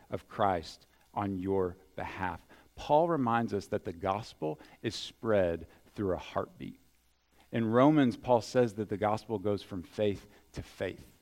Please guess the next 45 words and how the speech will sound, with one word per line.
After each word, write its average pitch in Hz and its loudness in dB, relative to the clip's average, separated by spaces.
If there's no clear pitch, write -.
You're 139 4
a 170 4
part 143 6
of 131 4
the 127 6
equation 107 0
of 95 -6
spreading 101 0
the 92 -4
gospel, 92 -2
and 113 -2
somebody 151 6
is 113 0
a 110 -4
part 113 2
of 104 -2
the 104 0
equation 98 0
of 92 -6
spreading 104 -2
the 95 -4
gospel 92 -2
into 82 -12
your 87 -4
heart. - -10
And 131 2
it - -4
takes 143 0
relationship. 107 -2
Romans 139 6
ten 151 2
fourteen 143 2
reminds 110 2
us 101 -4
of 92 -8
this. 101 0
"How 147 4
can 160 -2
they 135 4
believe 127 6
if 120 -4
they 156 -2
have 139 -4
not 160 0
heard? 160 2